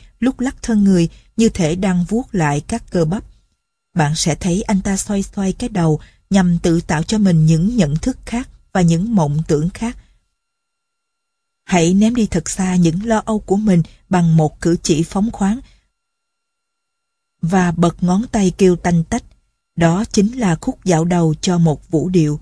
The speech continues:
Nếu đúng lúc ấy, cây đàn lia của David được tấu lên, điều chỉnh lại và tiết chế những cử động đó nhằm cách ly anh ta khỏi cơn điên giận và sự sốt ruột, người mắc chứng sầu muộn sẽ mau chóng lành bệnh. Chú thích.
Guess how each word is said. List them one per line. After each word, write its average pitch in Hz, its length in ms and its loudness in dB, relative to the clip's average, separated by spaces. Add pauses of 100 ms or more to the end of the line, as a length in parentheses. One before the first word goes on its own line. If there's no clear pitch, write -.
(680)
Nếu 170 280 2
đúng 180 240 0
lúc 233 240 0
ấy, 208 300 -2 (200)
cây 247 100 2
đàn 190 200 2
lia 214 240 2
của 160 280 0
David 196 320 -4 (120)
được 170 320 -2
tấu 190 180 -4
lên, 190 220 2 (280)
điều 185 160 6
chỉnh 196 280 -2
lại 233 380 -4
và 247 140 0
tiết - 340 -6
chế 214 220 0
những 196 300 0
cử 165 240 -2
động 156 240 -2
đó 170 240 -2 (280)
nhằm 190 200 2
cách - 240 -6
ly 220 140 2
anh 202 260 0
ta 190 260 -4
khỏi 151 240 -4
cơn 180 340 -2
điên 175 240 0
giận 151 280 0
và 160 160 -4
sự 139 260 -4
sốt 233 300 -4
ruột, 156 160 0 (400)
người 202 120 6
mắc 233 200 -2
chứng 294 180 -4
sầu 180 220 0
muộn 156 300 2
sẽ 151 260 -2
mau 175 360 0
chóng 180 220 -2
lành 151 320 -2
bệnh. 147 240 -2 (880)
Chú 208 200 0
thích. - 140 -6